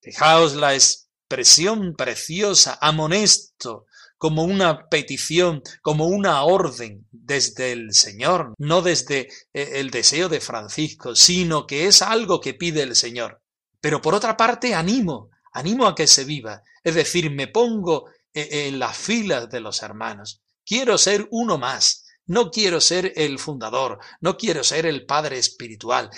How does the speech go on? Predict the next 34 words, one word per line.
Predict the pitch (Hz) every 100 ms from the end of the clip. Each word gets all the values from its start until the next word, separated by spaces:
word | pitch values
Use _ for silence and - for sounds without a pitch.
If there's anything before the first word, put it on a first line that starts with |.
| -
sino | - 165 156
que | -
me | 143 139
pongo | 220 208 185
en | 139
la | 123
fila | - 208 202 156
de, | 151 156 -
de | - 139
los | 143 131 -
hermanos | 107 127 165 165 -
todos. | - 143 110 - - -
Quiero | - 240 180
ser | - 151 175
un | 208 196
hermano | 160 123 127 160 151 139
menor | 123 117 117 139 143 _ _
más. | 123 123 - - - _ _ _ _ _
Y | 165
por | 151 151
eso | 202 214 226 226 _ _ _ _
animo | 127 131 202 226 175 147
en | 123 120
Cristo, | - 151 143 - - 107 110 _ _ _
animar | 127 135 135 135 196 220 202 -
al | 135
hermano | 120 107 113 160 160 160 _ _
en | - 113
la | 107
vida, | 135 113 104
pero | 123 127
animarlo | 127 123 156 214 254 202
en | 151 120
Cristo, | 156 156 - -